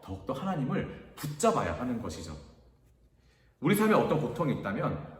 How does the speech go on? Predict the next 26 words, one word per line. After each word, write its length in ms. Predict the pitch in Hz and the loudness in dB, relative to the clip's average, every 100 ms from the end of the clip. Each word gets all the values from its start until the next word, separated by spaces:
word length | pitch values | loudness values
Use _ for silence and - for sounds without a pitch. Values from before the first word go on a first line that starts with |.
| - | -4
언젠가는 500 | 113 156 180 135 139 | 0 2 2 0 0
하나님께서 440 | 180 175 143 123 | -2 -2 -4 -6
그 100 | - | -10
고통에서 680 | - - 110 113 - - - | -14 -14 -8 -8 -10 -16 -12
벗어나게 440 | - 87 131 104 - | -10 -8 -6 -4 -4
해주십니다. 440 | 151 - 113 76 | -6 -4 -6 -6
이십육 380 | 78 165 226 151 | -4 2 4 4
절을 200 | 160 123 | 2 2
볼게요. 400 | 98 82 85 208 - - - - - - - - - - - | 0 -4 -2 -2 -4 -14 -18 -20 -20 -20 -20 -20 -20 -20 -6
"이에 160 | 147 180 | 2 4
갑자기 420 | - - 139 139 | 2 0 2 0
큰 260 | - 208 190 | 2 0 0
지진이 360 | 113 113 120 | -4 -2 0
나서 260 | 95 85 107 | 0 -2 -2
옥토가 400 | 101 - 151 147 | -4 -4 -2 0
움직이고 560 | 98 92 87 87 151 147 | 0 -2 -6 -6 -2 -2
문이 300 | 92 107 110 | -2 -2 -2
곧 140 | 113 | -6
다 140 | - 90 | -6 -6
열리며 500 | 85 85 110 160 - - - - | -6 -6 -4 -4 -6 -12 -18 -8
모든 300 | 92 135 151 | -2 0 2
사람의 320 | 151 151 147 | 0 2 2
매인 260 | 82 95 95 | 2 -2 -4
것이 220 | - - | -8 -8
다 120 | - - | -10 -8
벗어진지라." 840 | 90 123 147 147 82 82 73 73 | -6 2 4 4 2 -4 -6 -8